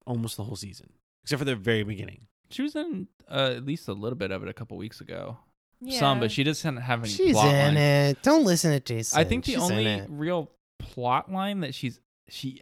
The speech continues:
Speaker 2: ever had was the Toby vet episode.
Speaker 3: Mm-hmm.
Speaker 2: The
Speaker 3: Mm-hmm.
Speaker 2: Christmas one.
Speaker 3: Yeah, the veteran one. Yeah, where he dies in the
Speaker 2: Yeah,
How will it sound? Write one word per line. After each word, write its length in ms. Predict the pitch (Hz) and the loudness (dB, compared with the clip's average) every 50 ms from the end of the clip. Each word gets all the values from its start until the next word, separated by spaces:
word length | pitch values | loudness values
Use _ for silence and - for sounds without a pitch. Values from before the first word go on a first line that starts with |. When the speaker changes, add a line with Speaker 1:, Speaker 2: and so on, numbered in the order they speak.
| _ _ | _ _
Speaker 2:
ever 360 | - 120 123 127 160 185 196 190 | -2 0 0 2 2 0 0 0
had 440 | 196 208 196 208 214 220 208 175 147 | 2 2 2 2 0 0 -2 0 2
was 200 | 127 127 127 - | 2 0 0 -2
the 160 | - 113 104 - _ _ - | -4 -4 -4 -4 _ _ -16
Toby 880 | - - - 139 139 135 131 135 131 120 117 113 110 107 110 - - - | -12 -6 -2 -2 0 0 0 -2 -2 -2 0 -2 -2 -4 -6 -10 -16 -14
vet 500 | 123 117 113 113 123 113 120 113 - - _ _ _ _ _ _ _ _ _ _ _ _ - | -12 -12 -4 0 0 0 0 0 -4 -8 _ _ _ _ _ _ _ _ _ _ _ _ -12
episode. 760 | 101 107 - - 104 - - - 73 - - - - - 123 - _ _ _ _ _ _ _ 214 | -12 -10 -10 -10 -12 -12 -10 -12 -12 -14 -14 -16 -18 -20 -20 -20 _ _ _ _ _ _ _ -12
Speaker 3:
Mm-hmm. 520 | 240 254 233 247 233 226 233 233 247 247 247 _ _ _ - | -10 -8 -8 -8 -8 -10 -10 -10 -12 -12 -14 _ _ _ -6
Speaker 2:
The 80 | 240 208 | -6 -6
Speaker 3:
Mm-hmm. 100 | 208 214 | -2 -2
Speaker 2:
Christmas 400 | - - 208 208 101 101 - - | -2 -2 -2 -4 -8 -8 -10 -10
one. 120 | - 240 | -10 -8
Speaker 3:
Yeah, 140 | 233 226 220 | -8 -8 -8
the 140 | 214 220 214 | -8 -10 -10
veteran 540 | 196 214 208 208 208 208 214 220 214 214 | -8 -8 -8 -8 -8 -8 -10 -10 -12 -12
one. 220 | 214 220 220 214 - | -12 -14 -14 -14 -12
Yeah, 120 | 220 208 | -12 -10
where 100 | 202 202 | -8 -8
he 100 | 196 208 | -8 -8
dies 440 | 190 196 185 180 180 190 202 214 196 _ _ _ _ _ _ _ _ _ _ - | -8 -8 -6 -6 -6 -8 -8 -10 -12 _ _ _ _ _ _ _ _ _ _ -18
in 100 | 202 202 | -16 -16
the 100 | 196 - | -16 -10
Speaker 2:
Yeah, 240 | - 127 123 110 | -6 -4 -4 -4